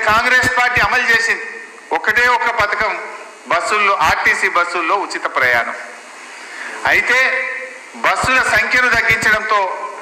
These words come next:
మహిళలు, పిల్లలు, పురుషులు కూడా పడరాని పాటలు పడుతున్నారు. బస్సులో కాలు పెట్టడానికి జాగలేదు. పథకం తెచ్చారు, బాగుంది, బస్సుల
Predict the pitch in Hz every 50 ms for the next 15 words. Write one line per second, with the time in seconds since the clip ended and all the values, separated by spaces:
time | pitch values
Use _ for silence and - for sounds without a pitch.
0 | - - - - 131 147 165 180 202 208 214 226 233 240 247 240 240 - - -
1 | - - - - - - - 156 170 196 220 233 240 240 247 247 233 - - -
2 | - - - - - - - 220 247 254 247 269 262 254 233 226 233 226 233 214
3 | 202 196 202 - - - - - - - - - - 143 147 156 175 180 190 202
4 | 220 220 196 190 185 185 185 185 170 165 160 - - 147 135 123 - - - -
5 | - - - - - - - - - - - 127 165 185 - - 254 262 262 262
6 | 254 269 226 208 220 247 254 254 269 262 - 302 247 262 254 254 247 247 226 226
7 | 226 226 233 233 202 180 - - - - - - - - - - - - - -
8 | - - - - - - - - 151 - 226 220 247 262 262 254 254 254 254 262
9 | 262 254 240 - 233 247 262 269 262 247 - - - - - - - - - -
10 | - 147 170 190 - 262 277